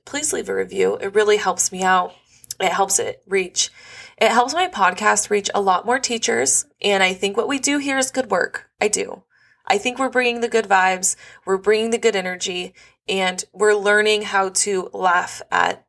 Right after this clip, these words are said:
this crazy life that we live in being a teacher.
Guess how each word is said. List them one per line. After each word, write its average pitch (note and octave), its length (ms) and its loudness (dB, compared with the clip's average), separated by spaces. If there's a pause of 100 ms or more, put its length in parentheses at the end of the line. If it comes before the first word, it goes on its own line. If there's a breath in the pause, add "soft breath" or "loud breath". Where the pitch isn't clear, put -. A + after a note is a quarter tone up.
this - 220 0
crazy F#3+ 600 -2 (100)
life D#3+ 360 -4
that - 120 -6
we F3 100 -8
live A#3+ 180 -2
in D#3+ 200 -4
being E2+ 200 -4
a E3 40 -10
teacher. E2 460 -6